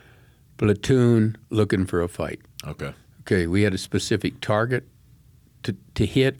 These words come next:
Speaker 1: or to verify. Uh, we were also the goat in some cases. By that I mean the goat,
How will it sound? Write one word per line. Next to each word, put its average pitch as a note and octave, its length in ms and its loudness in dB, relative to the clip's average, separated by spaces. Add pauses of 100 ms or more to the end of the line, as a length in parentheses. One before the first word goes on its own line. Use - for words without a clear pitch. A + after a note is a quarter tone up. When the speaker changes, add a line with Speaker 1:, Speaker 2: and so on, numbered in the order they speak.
Speaker 1:
or G2+ 180 4
to G2 220 0
verify. A2 880 2 (1200)
Uh, F#2+ 460 2 (880)
we B2+ 240 6
were A2+ 160 6
also A#2+ 320 2
the G#2 100 4
goat G2+ 400 2
in A2+ 120 4
some A2+ 280 2
cases. A2+ 460 -2
By F#2 180 0
that G2 180 2
I G2+ 60 2
mean G2+ 200 0
the G2 80 0
goat, G#2+ 300 2